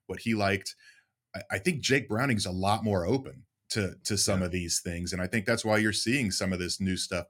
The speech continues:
Speaker 1: put in there. And then you see it works. And, and, and it's not like it, Jake Browning doesn't have a say, 'cause they do. They ask him, and Zach talked about it, that, that going into that Jacksonville game, um, the, the morning of the game, they had their meeting, and he said, "Take that play off the call list.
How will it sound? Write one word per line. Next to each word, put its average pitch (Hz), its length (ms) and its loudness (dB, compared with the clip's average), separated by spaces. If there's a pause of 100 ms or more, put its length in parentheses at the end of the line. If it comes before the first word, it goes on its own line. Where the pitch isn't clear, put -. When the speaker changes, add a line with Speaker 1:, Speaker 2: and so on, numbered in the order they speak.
Speaker 1:
put 90 140 -2
in 90 140 -2
there. 90 220 -2
And 92 100 2
then 101 100 4
you 98 120 2
see 107 200 2
it 95 120 2
works. 104 500 0
And, 92 180 -6
and, 87 220 -4 (340)
and 101 180 4
it's 104 120 -2
not 135 180 4
like 117 280 2 (1080)
it, 104 260 -4 (200)
Jake 110 240 0
Browning 104 200 2
doesn't 92 220 0
have 85 100 -2
a 78 60 -10
say, 101 460 4
'cause 104 180 0
they 98 140 2
do. 123 240 4
They 85 160 -2
ask 110 340 2
him, 92 60 -4
and 90 120 0
Zach 101 260 2
talked 165 280 -2
about 85 200 -4
it, 82 80 -8
that, 92 200 -4
that 92 140 -6
going 104 220 2
into 101 160 2
that 98 180 0
Jacksonville 90 520 -2
game, 90 360 -2 (460)
um, 87 440 -2
the, 95 140 -4
the 92 120 -6
morning 104 340 4
of 95 100 2
the 92 100 2
game, 104 360 2
they 95 140 2
had 101 220 2
their 95 120 0
meeting, 104 400 2
and 90 100 -2
he 107 100 0
said, 92 260 -2
"Take 110 220 -2
that 101 180 -2
play 98 180 0
off 92 160 -2
the - 60 -14
call 95 320 -4
list. 76 220 -8